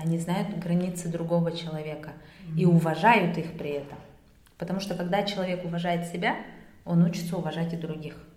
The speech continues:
Speaker 2: Мгм.
Speaker 1: Так это всегда работает.
Speaker 2: Давайте ещё поговорим про компании, которые, ну, вот, собираются, да,
Speaker 1: Мгм.
Speaker 2: так скажем, вечерами
Speaker 1: Мгм.
Speaker 2: за интересным
Speaker 1: Мгм.
Speaker 2: новым, да?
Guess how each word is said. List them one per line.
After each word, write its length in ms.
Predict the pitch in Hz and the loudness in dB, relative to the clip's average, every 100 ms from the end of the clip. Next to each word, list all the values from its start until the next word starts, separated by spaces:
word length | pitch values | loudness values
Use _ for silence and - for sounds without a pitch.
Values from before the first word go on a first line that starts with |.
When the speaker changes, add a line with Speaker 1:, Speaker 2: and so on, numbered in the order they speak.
| - - _ _ - - | -20 -20 _ _ -20 -18
Speaker 2:
Мгм. 220 | 180 175 | -12 -6
Speaker 1:
Так 200 | 170 170 | -4 -6
это 160 | 175 | -8
всегда 380 | 170 - 156 156 | -12 -12 -10 -8
работает. 460 | 165 160 156 160 160 - - - - - - - - - - - | -10 -10 -12 -12 -16 -18 -20 -20 -20 -20 -20 -20 -20 -20 -20 -16
Speaker 2:
Давайте 440 | 170 160 196 202 170 | -10 -6 -4 -6 -6
ещё 260 | 160 165 147 | -8 -8 -8
поговорим 420 | - 143 165 160 | -8 -8 -6 -6
про 180 | 160 156 | -4 -6
компании, 600 | - - - 156 139 139 | -6 -6 -6 -8 -6 -8
которые, 300 | 143 - 147 170 | -8 -10 -8 -4
ну, 60 | |
вот, 80 | 165 | -4
собираются, 600 | 160 - 147 139 139 - - | -4 -6 -6 -6 -8 -10 -6
да, 100 | 160 - | -4 -2
Speaker 1:
Мгм. 240 | 175 170 160 | -2 -2 -4
Speaker 2:
так 100 | - - | -6 -12
скажем, 280 | 160 160 160 | -10 -4 -2
вечерами 560 | 160 165 160 170 160 - 185 196 | 0 0 2 4 4 2 0 2
Speaker 1:
Мгм. 100 | 165 | 6
Speaker 2:
за 100 | 170 | 6
интересным 760 | 196 - 160 151 175 170 - 156 | 6 6 2 2 4 4 4 2
Speaker 1:
Мгм. 260 | 156 - 170 170 | 0 2 2 8
Speaker 2:
новым, 300 | 165 151 - - | 8 8 2 -2
да? 300 | 156 - | -2 -2